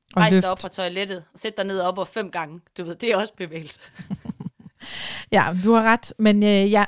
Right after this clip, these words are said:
Speaker 1: jeg vil så gerne have kontakten, og jeg har jo, øh, gået rundt om den varmgået og fået startet op og ikke startet op. Så, så jeg har en tiltro til den der, men, øh, det er jo tre s-, tre øvelser, altså, så det tager ikke,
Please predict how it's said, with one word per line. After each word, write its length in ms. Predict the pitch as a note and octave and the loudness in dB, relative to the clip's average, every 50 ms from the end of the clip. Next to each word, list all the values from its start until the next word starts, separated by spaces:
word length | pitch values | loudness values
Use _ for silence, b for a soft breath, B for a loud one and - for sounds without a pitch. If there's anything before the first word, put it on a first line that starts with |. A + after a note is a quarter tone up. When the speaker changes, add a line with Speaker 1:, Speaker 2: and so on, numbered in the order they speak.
| F#3+ G3+ | 2 0
Speaker 1:
jeg 180 | G#3 G#3 G3 | 0 0 2
vil 180 | A#3 A#3+ A#3+ A#3+ | 0 0 0 -2
så 180 | - - A3 | 0 0 0
gerne 380 | G#3 - G3 F#3+ F#3+ G3+ G#3+ F#3+ | 0 2 2 4 4 4 4 4
have 200 | F#3 F3+ F#3+ G#3 | 4 4 4 4
kontakten, 600 | - - G3+ F3+ - - F3 - - - F3 - | 4 4 2 2 2 0 -4 -4 -6 -8 -8 -4
og 140 | - E3+ F3 | -2 0 0
jeg 140 | F3 E3+ F3 | 0 0 0
har 200 | E3 F3+ E3+ E3 | 0 0 0 2
jo, 140 | E3 D#3+ D#3+ | 2 4 2
øh, 80 | D#3+ D#3+ | 2 0
gået 260 | - F#3 F#3 G3 G3 | 0 2 2 2 2
rundt 180 | F#3+ F#3 D3+ D3+ | 2 0 0 0
om 140 | D#3 D3 | -2 -2
den 80 | - E3 | -2 0
varmgået 400 | E3 E3 F3+ F#3+ F#3 F#3 F3 C#3+ | 0 2 2 2 2 0 0 0
og 80 | D#3+ E3 | 0 2
fået 140 | F3 F3 D#3+ | 2 0 0
startet 280 | - D#3+ D#3 D#3 D#3 | 2 0 0 0 2
op 140 | E3 F3 F#3 | 2 0 0
og 60 | F#3 | -2
ikke 120 | F3+ F3 - | -4 -4 -6
startet 260 | - F3 E3 D#3+ D3 | -6 -6 -4 -4 -4
op. 120 | D#3 B B B B B B B B | -4 B B B B B B B B
Så, 200 | - - G#3+ G#3 - | -2 0 0 0 0
så 160 | - - - F#3+ | -2 0 0 2
jeg 140 | F#3 F#3 | 2 4
har 140 | F#3+ G#3+ A#3 | 4 6 6
en 100 | G#3+ F#3 | 6 4
tiltro 440 | - - C4+ D#4 - - - E3+ - | 2 0 -2 -2 -2 -2 -4 -4 -4
til 160 | - - D#3+ | -4 -6 -6
den 140 | - G2 E2+ | -6 -8 -8
der, 180 | - E2 D#2+ - | -8 -10 -8 -6
men, 360 | B2+ D#3 E3+ E3 D#3+ D#3+ D#3+ | -2 0 0 2 2 2 2
øh, 160 | D#3 D3+ C#3+ C#3+ - | 2 0 0 -2 0
det 140 | E3+ E3 E3+ | 2 4 4
er 60 | G#3 | 4
jo 80 | A3+ G#3+ | 4 2
tre 300 | - - A3+ A3+ A3 - | 2 0 0 0 0 -2
s-, 180 | F#3 - - - _ _ _ _ _ _ - - | -4 -8 -8 -10 _ _ _ _ _ _ -20 -8
tre 200 | - - G3+ F#3+ | -4 0 0 2
øvelser, 360 | E3+ E3+ E3+ F3+ - - F3 D3 - _ _ _ | 2 2 2 0 0 -2 -4 -6 -6 _ _ _
altså, 260 | - E3 D3+ - D3+ | -6 -4 -4 -4 -4
så 120 | - - | -6 -4
det 160 | D#3 D3+ D3 | -6 -6 -4
tager 220 | - - E3+ E3 D#3 | -2 -2 0 0 0
ikke, 240 | D#3 E3 E3+ F3 | 0 0 0 0